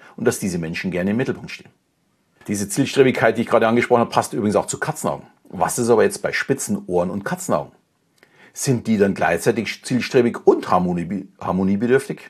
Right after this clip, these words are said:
Was sich schon ein bisschen beißt. Auch ganz interessant, umso weiter Augen auseinandergehen, umso offener sind wir für Neues. Bitte entschuldigt, wenn ich jetzt das etwas ein bisschen ins Lächerliche ziehe.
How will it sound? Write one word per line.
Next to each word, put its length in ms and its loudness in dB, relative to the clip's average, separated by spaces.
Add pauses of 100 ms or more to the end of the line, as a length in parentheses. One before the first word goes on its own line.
(200)
Was 300 0
sich 140 -10
schon 160 -4
ein 40 -10
bisschen 240 -4
beißt. 360 -4 (1600)
Auch 160 4
ganz 180 4
interessant, 420 4 (260)
umso 260 4
weiter 300 4
Augen 200 4
auseinandergehen, 800 2 (160)
umso 400 2
offener 300 2
sind 240 -2
wir 100 -2
für 140 -4
Neues. 500 -6 (1800)
Bitte 160 2
entschuldigt, 360 2
wenn 80 4
ich 100 2
jetzt 460 -4 (200)
das 140 -2
etwas 260 2
ein 40 -4
bisschen 180 -2
ins 140 0
Lächerliche 360 0
ziehe. 280 -14